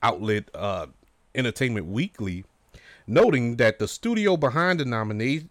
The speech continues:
nominated film are, are the ones who determine the ticket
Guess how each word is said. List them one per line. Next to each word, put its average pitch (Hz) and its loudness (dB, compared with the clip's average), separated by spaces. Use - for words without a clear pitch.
nominated 139 0
film 107 -2
are, 123 4
are 165 8
the 156 2
ones 139 0
who 143 -6
determine 123 0
the 104 -6
ticket - -4